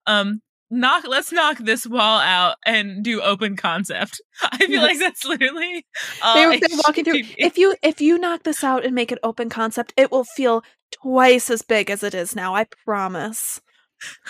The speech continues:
Speaker 2: And everyone's
Speaker 1: <laughs> You
Speaker 2: like,
Speaker 1: just have
Speaker 2: "Oh,
Speaker 1: a house
Speaker 2: yeah,
Speaker 1: with
Speaker 2: I
Speaker 1: no
Speaker 2: can
Speaker 1: walls.
Speaker 2: totally see that." And you put a nice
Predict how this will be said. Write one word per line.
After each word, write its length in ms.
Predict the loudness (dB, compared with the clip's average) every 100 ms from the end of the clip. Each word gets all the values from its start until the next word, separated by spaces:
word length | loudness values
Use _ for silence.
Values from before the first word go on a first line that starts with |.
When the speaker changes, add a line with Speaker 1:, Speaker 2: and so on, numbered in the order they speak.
| -18 -2
Speaker 2:
And 140 | 2
everyone's 320 | 4 4 0 0
Speaker 1:
<laughs> 20 |
You 60 |
Speaker 2:
like, 80 | -4
Speaker 1:
just 140 | 0 4
have 220 | 8 8
Speaker 2:
"Oh, 40 |
Speaker 1:
a 60 | 6
house 20 |
Speaker 2:
yeah, 280 | 4 4 4
Speaker 1:
with 180 | 2 2
Speaker 2:
I 40 |
Speaker 1:
no 80 | 4
Speaker 2:
can 80 | 4
Speaker 1:
walls. 80 | 2
Speaker 2:
totally 380 | 4 6 6 4
see 260 | 4 4 6
that." 340 | 8 8 6
And 80 | 4
you 80 | 0
put 140 | 4
a 40 | 4
nice 260 | 4 2